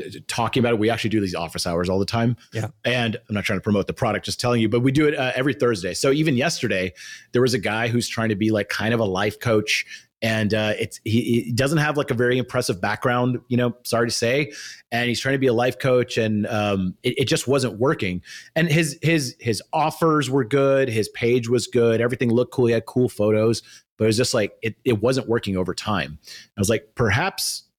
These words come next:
Speaker 1: this is a deeper problem than just the copy." What it turns out he was good at, what he was, he was posting on LinkedIn all the time.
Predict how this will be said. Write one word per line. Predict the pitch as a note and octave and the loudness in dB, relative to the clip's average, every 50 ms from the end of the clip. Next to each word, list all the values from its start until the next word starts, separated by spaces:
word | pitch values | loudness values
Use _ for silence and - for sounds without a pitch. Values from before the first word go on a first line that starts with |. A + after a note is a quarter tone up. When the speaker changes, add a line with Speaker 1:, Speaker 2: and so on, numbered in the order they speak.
| _ _ - | _ _ 0
Speaker 1:
this | B2+ B2 - - | 0 0 2 2
is | B2+ A#2+ A2+ G2+ - - - _ _ - | 2 2 2 0 -4 -10 -14 _ _ -8
a | A2+ | -4
deeper | F#2 - A2+ A2 - G#2 | -2 0 0 2 0 0
problem | - - - G#2 G2+ F2+ F#2+ F2+ E2+ | -2 0 -2 -2 0 0 0 -2 -2
than | D#2+ F2 E2+ | -2 -2 -2
just | E2 F2+ D#2+ - | -2 -2 -4 -4
the | - | -6
copy." | - - - E2+ C#2+ - - - - _ _ _ - - - - - - - - - | -8 -4 -4 -4 -4 -4 -8 -10 -12 _ _ _ -12 -10 -10 -10 -12 -14 -8 -2 0
What | C3 C#3+ | 2 2
it | C#3 C#3 | 2 0
turns | - - F#3 A3+ B3+ A#3 F3 | 0 0 0 0 2 2 2
out | F#3+ G3 F3+ C3 - | 2 0 0 -2 -2
he | - F#3+ | 0 0
was | E3+ C#3 D3 G#3 C#4+ D#4 G#3+ | 2 4 2 2 2 0 0
good | A#2+ B2+ G#2+ G2 | 0 0 0 0
at, | F#2+ F#2+ F#2+ - - - - - _ | -2 -4 -6 -8 -12 -18 -20 -6 _
what | B2 B2 | 0 2
he | C3+ D3 E3+ | 4 4 4
was, | E3+ D3 A2+ - - | 2 2 0 -2 0
he | D3 | 2
was | E3 D#3+ | 2 2
posting | D#3+ E3+ F3 G3 - E3+ D3 | 2 2 0 2 2 2 0
on | C3 B2 A2 | 0 2 2
LinkedIn | G#2 C#3+ G#3+ A3 - B2+ G2 E2 | 2 2 0 2 0 0 -2 -2
all | C#2 C2 A#1+ | -4 -8 -10
the | B1+ | -10
time. | - C2+ B1 A#1+ A1 - | -12 -10 -10 -10 -12 -14